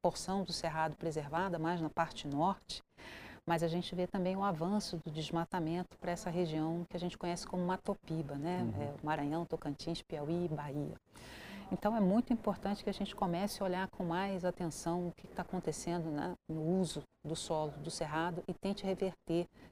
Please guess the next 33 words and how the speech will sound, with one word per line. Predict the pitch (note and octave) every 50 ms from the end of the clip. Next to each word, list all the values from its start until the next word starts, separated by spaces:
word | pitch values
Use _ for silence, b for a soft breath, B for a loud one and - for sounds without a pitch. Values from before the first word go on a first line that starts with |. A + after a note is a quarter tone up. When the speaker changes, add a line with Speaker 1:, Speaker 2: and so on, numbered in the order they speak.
| B -
Speaker 1:
essa | D#3+ - - F3+
dinâmica | D#3+ - E3+ E3 E3+ E3+ E3 -
do | E3+ F3+
Speaker 2:
O |
Speaker 1:
desmatamento | D#3+ E3+ E3 - D#3+ D#3+ - - F3 D#3+ D#3+ D#3
Speaker 2:
que | F#3 G#3+
que | - G#3+
é | F#3
Speaker 1:
também. | D3+ E3+
Speaker 2:
possível | D#3+ - - D#3 D#3 C3+ C#3 B2+
fazer, | - C3+ A#2 F#2+ A#2 A2 G2
professor, | - - - A2+ G#2 - B2+ A#2 A#2
efetivamente, | A#2+ - B2+ A#2 - C3 A#2 A#2 G#2+ A2 A#2 B2 B2 - -
pra | - A#2+ A2
tentar | - A#2 - - A2+
conter | - - A2+ A2 G#2+ - A#2+ A#2+ B2 A#2+ - B B B B B B -
esse | A#2 A#2+ A#2 - C3
desma-, | B2+ B2+ B2 B2 A2 B2+ - - -
eh, | B2+ A#2 A#2 A#2 -
essa | B2+ A#2+ - B2+ A#2+
devastação? | B2 A#2+ A#2+ A#2 - - - A2 - - A2+ F#2+ F#2+ - - - -
Speaker 1:
É, | - G3+ F3
hoje | E3+ F#3+ A3 G#3+ A#3
você | A3+ A#3+ A3+ - A#3+ A#3
precisa | - - A3 - - G#3+ G#3+ F#3+ G#3 G#3
ter | G#3 - - G3 G3 F#3 F3+ F3 -
um, | E3+ F3 F3 F3 E3+ E3 D3+ - D#3 E3 E3+ E3
um | F#3
incentivo | G#3 G3+ - G#3 F#3+ F3+ - - A3 A3 A#3
maior | A3+ G#3+ F#3+ F3 D#3+ E3+ F#3+ G#3+ A#3 C4+
à | C4+
proteção, | - - F3+ - - D#3+ - - - E3 D#3+ D#3+ D3+ D3 C#3+ C#3+ - - -
eh, | D3+ D3+ D3 D3 - -